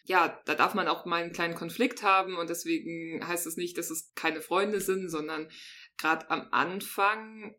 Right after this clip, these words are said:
kann es ja natürlich erstmal so sein, dass die Hunde sich kennenlernen müssen, verstehen lernen müssen, was der andere mag und was der andere nicht mag und wo einfach die Grenzen des anderen sind, weil ich fand das Beispiel grad von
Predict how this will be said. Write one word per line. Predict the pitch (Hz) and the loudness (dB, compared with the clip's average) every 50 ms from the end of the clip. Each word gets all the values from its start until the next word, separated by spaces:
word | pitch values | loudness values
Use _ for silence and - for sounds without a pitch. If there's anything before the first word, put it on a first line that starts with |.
| _ - | _ -6
kann | - 170 170 175 | -2 -2 -2 0
es | 190 190 - | -2 -2 -2
ja | 190 170 170 | 0 0 0
natürlich | 170 165 165 - 175 165 170 170 170 - - | 0 -2 -4 -4 -2 -2 -2 -4 -4 -4 -4
erstmal | - 170 170 - - 160 165 160 156 | -4 -4 -4 -6 -6 -4 -4 -4 -4
so | 156 156 | -4 -6
sein, | 151 165 160 160 160 160 | -4 -2 -2 -2 -2 -4
dass | 160 - | -8 -8
die | - 165 165 160 | -8 -10 -10 -8
Hunde | 165 165 160 165 160 156 156 | -10 -10 -8 -6 -4 -4 -4
sich | - - - - - | -6 -8 -10 -10 -6
kennenlernen | - 190 190 196 185 180 175 175 170 170 170 | -4 -4 -2 -2 -2 -2 -2 -2 -2 -2 -4
müssen, | 170 165 - - 170 165 170 165 165 160 - - _ - | -6 -6 -6 -6 -6 -8 -10 -10 -10 -12 -12 -12 _ -14
verstehen | - 185 - - - 196 196 196 196 190 - - | -10 -10 -4 2 4 4 4 4 2 -4 -8 -4
lernen | 165 170 170 175 175 170 170 | 0 2 2 2 2 0 -2
müssen, | 170 175 175 175 - 180 170 170 170 170 165 165 165 - _ _ | -4 -4 -4 -4 -6 -6 -8 -8 -10 -12 -16 -18 -20 -20 _ _
was | 156 180 - - | -2 -2 0 2
der | 170 151 | 4 4
andere | - 170 165 165 - 160 | 6 4 4 0 0 0
mag | 175 214 226 220 | 2 2 2 2
und | 190 170 | -2 -4
was | 165 170 - | -8 -8 -6
der | - - | -6 -4
andere | 156 160 160 - 170 | -4 -4 -6 -6 -2
nicht | 185 214 226 220 - - | 0 0 -2 -2 -4 -4
mag | 190 175 180 180 180 175 - - - - - - - _ _ _ | -2 0 2 2 2 0 -4 -8 -16 -18 -18 -18 -20 _ _ _
und | - 180 175 175 170 170 170 170 170 165 165 165 - - - - _ | 0 2 2 2 2 0 -2 -6 -8 -8 -8 -8 -8 -8 -10 -12 _
wo | - 160 160 165 165 170 202 220 - | -16 -16 -14 -10 -2 4 6 6 8
einfach | - 165 175 - 190 185 - - _ _ _ - | 6 6 4 2 0 -2 -2 -4 _ _ _ -6
die | 185 - | -4 0
Grenzen | - 180 196 226 254 - 180 | 4 4 6 6 4 2 0
des | 170 170 - | -2 0 2
anderen | - 170 170 170 170 170 | 0 0 2 0 -2 2
sind, | - 214 220 214 175 | 4 4 4 4 4
weil | 151 170 185 202 196 175 | 6 6 6 6 4 2
ich | - - | 0 -2
fand | - - | -4 -4
das | 185 170 - | -4 -4 -2
Beispiel | - 180 190 - - 190 | -2 -4 -2 -2 -4 -4
grad | - - 170 - | -2 -2 -2 -2
von | - - 175 180 175 170 | -2 -4 -4 -4 -6 -8